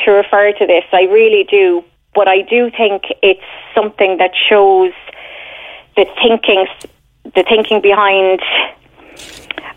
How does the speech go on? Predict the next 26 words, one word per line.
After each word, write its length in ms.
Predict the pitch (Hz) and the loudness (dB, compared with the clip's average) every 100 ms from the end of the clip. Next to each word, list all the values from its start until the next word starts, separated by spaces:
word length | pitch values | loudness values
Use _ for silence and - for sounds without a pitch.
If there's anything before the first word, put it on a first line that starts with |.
| - - | -20 -2
uh, 260 | 208 208 202 170 | 0 2 0 0
decisions, 640 | 214 247 214 220 190 196 | 0 2 2 2 0 -2
<laughs> 40 | - 214 | -2 -2
um, 560 | - - 269 226 - - | 0 0 0 0 -4 -2
that 140 | 208 180 | 0 2
are 140 | 185 | 2
made. 440 | 196 208 196 185 - - - - - - - | 2 2 2 0 -2 -14 -14 -14 -14 -16 -8
You 180 | - 214 | 2 2
know, 480 | 202 202 202 190 - _ _ _ _ _ _ _ _ _ _ | 4 4 2 2 -4 _ _ _ _ _ _ _ _ _ _
any, 500 | 226 240 240 226 220 _ | 0 2 2 2 -2 _
any 200 | 226 262 | 0 2
man 340 | 247 226 214 196 | 2 2 0 0
can 220 | 208 196 | 0 2
walk 300 | 202 196 196 | 2 2 2
in, 380 | 185 185 185 185 | 2 2 0 0
get 140 | 220 | 2
his 100 | 220 214 - | 0 -2 -6
prescription 560 | 202 - 202 202 196 190 | -6 -2 -2 -2 -6 -2
for 120 | 190 | 0
Viagra, 460 | 190 190 185 175 185 | 2 2 2 0 0
and 80 | 175 | 0
he's 160 | 190 196 | 0 0
entitled 420 | 196 196 190 185 | 0 0 0 -2
to 80 | - - | -10 -2
four 180 | 196 196 | 0 2
tablets 380 | 196 190 175 | 2 0 -2